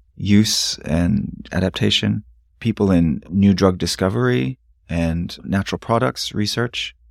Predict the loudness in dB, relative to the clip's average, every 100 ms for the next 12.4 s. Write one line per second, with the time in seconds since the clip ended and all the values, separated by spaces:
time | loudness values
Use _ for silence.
0 | _ _ -6 0 0 0 -2 -2 -2 -2
1 | 0 0 0 -2 0 -2 -6 -6 0 0
2 | 0 -4 -10 0 2 2 0 -2 -6 -8
3 | -8 -2 2 4 4 0 -4 -8 -4 -2
4 | -2 -2 -4 -2 0 0 0 0 0 0
5 | -4 _ 0 2 4 2 2 0 0 -6
6 | -4 0 2 0 -2 0 2 2 0 -4
7 | -8 -8 -6 0 2 4 4 4 6 2
8 | -2 -6 -4 -2 -2 -6 -6 -6 -4 -4
9 | -2 -2 -4 -6 -8 -6 -4 0 2 2
10 | 2 2 0 -2 -12 -14 -4 4 6 6
11 | 4 2 2 -2 -4 -4 -8 -12 _ -10
12 | -8 -6 -10 -20